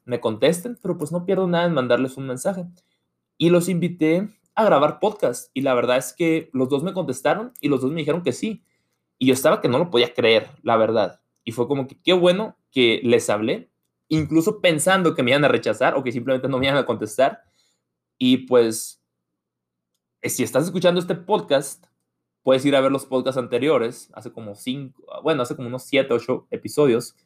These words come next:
grabamos con Humberto Cota y con Luis Alfonso García, podcast larguísimos, buenísimos, plática increíble,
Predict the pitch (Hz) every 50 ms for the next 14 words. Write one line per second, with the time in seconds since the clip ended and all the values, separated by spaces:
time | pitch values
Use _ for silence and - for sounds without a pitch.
0 | _ _ _ _ _ _ _ 120 123 117 110 110 120 120 - 127 120 113 110 107
1 | 107 117 117 117 110 120 120 120 - 117 - - 117 113 110 110 101 104 104 104
2 | 101 110 113 110 98 98 - 127 139 127 - - - _ _ _ _ 113 107 -
3 | - - 123 123 - - 110 104 104 113 110 123 135 147 156 156 143 135 135 127
4 | 127 123 113 107 107 101 110 131 - - 131 123 120 117 120 - - _ 113 104
5 | - 87 107 107 - 107 101 104 117 123 131 131 135 135